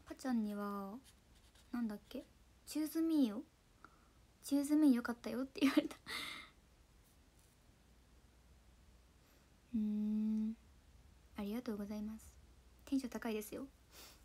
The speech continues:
なんだっけ？「今日も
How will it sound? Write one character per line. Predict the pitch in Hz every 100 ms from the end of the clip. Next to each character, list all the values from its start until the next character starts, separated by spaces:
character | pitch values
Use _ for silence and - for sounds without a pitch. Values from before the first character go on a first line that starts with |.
| - - - - - -
な | 247
ん | 233
だ | 208
っ | -
け？ | 233 277 - - - - - - - - - - - - - - - - - - - - - - - - - - - - - - -
「今 | 254 247 226
日 |
も | 220 220